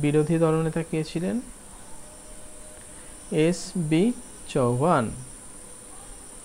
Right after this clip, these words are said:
স্পিকার, লোকসভার স্পিকার।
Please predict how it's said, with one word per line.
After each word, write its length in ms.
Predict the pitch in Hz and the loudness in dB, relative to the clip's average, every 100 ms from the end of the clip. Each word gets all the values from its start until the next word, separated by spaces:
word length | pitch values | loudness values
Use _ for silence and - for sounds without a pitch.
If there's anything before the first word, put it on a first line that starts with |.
| - - - - - - - - - - - - - - - - | -16 -16 -16 -16 -16 -16 -14 -14 -14 -16 -14 -16 -12 -12 -12 -12
স্পিকার, 600 | - - 240 196 170 117 - - - - - - | -10 -6 2 2 2 -2 -2 -10 -14 -14 -12 -4
লোকসভার 680 | 156 147 139 - 180 170 208 277 - - - | 4 4 4 0 2 4 2 0 -8 -12 -6
স্পিকার। 440 | - 151 - - | 0 0 0 -6